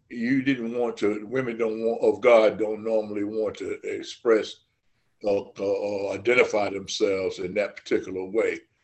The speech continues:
Well, that applies to the day as well. You don't want to, uh, um, present yourself in a way that would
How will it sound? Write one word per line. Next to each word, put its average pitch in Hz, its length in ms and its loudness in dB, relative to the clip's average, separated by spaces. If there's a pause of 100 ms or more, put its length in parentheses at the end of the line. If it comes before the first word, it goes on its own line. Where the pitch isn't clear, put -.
(180)
Well, 95 180 -6
that 135 200 6
applies 120 640 4
to 110 80 -4
the 101 160 -2
day 110 360 4 (100)
as 101 200 -2
well. 101 540 4 (600)
You 117 180 -2
don't 120 200 2
want 113 220 2
to, 107 140 -6 (320)
uh, 95 380 2
um, 90 320 -10 (280)
present 107 440 -4
yourself 101 480 2 (1700)
in 101 160 -4
a 101 80 2
way 110 260 10
that 104 160 2
would 98 560 0